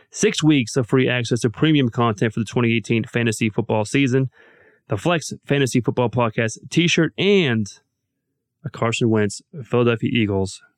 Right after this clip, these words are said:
jersey. This is a three-part series of questions, so here we go. Number one, the first ever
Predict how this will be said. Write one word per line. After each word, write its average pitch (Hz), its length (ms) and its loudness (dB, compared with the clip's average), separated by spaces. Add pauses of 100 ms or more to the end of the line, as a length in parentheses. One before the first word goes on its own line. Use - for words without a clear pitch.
(120)
jersey. 92 460 -4 (1040)
This 135 120 0
is - 40 -6
a 123 80 2
three-part 131 420 0
series 151 480 2
of 110 120 -6
questions, 110 500 -2 (400)
so - 140 -2
here 104 100 2
we 104 80 0
go. 101 200 -2 (1000)
Number 170 220 2
one, 107 480 0 (1200)
the 123 80 -2
first 190 680 0 (400)
ever 143 480 0